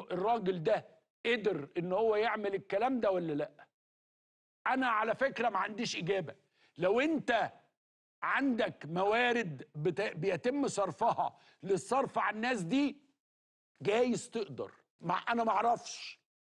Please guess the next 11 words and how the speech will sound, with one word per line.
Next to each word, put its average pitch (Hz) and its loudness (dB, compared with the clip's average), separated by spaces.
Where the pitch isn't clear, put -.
لو 190 2
ما 196 0
فيش 240 0
موارد 254 2
يبقى 196 2
انت 277 0
اكيد، 262 0
آم، 196 2
ودخلنا 247 0
على 226 0
فكرة 254 0